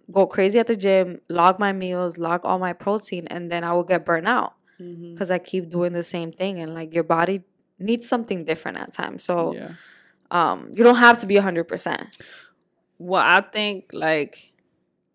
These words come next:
Speaker 2: the whole self-love and,
Speaker 1: Mm-hmm.
Speaker 2: like, trying to, like, grow from the fucking disaster you just went through after being in a relationship, I think it's essential. Like, we talk about it a lot. We always say, you know, give yourself time, you know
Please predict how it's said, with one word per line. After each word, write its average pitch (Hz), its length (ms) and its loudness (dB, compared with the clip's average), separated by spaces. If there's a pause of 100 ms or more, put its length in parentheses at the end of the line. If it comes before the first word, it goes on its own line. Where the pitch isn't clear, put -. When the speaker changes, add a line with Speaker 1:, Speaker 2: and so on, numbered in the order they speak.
(140)
Speaker 2:
the 185 120 -2
whole 175 180 -2
self-love 165 1300 -2
and, 139 200 -6
Speaker 1:
Mm-hmm. - 80 -6
Speaker 2:
like, - 300 -8 (460)
trying 156 600 -4
to, 151 640 -6 (120)
like, - 280 -12 (120)
grow 156 580 -2 (460)
from 160 720 -6
the 151 120 -4
fucking 165 420 -4
disaster 147 560 -2
you 165 160 -2
just 160 200 -6
went 165 240 -6 (160)
through 180 340 -2
after 156 300 -6
being 160 220 -6
in 156 60 -10
a 156 60 -10
relationship, 196 720 -4 (760)
I 214 120 8
think 294 260 -4
it's 302 160 -4
essential. 208 680 0
Like, 202 200 4
we 370 80 4
talk 226 280 4
about 170 220 6
it - 80 4
a 160 60 2
lot. 160 260 2
We 185 80 2
always 175 240 -2
say, 175 180 4
you 180 140 2
know, 170 140 -4
give 165 160 -8
yourself 156 280 -4
time, 190 1000 2
you 165 120 -6
know 151 220 -6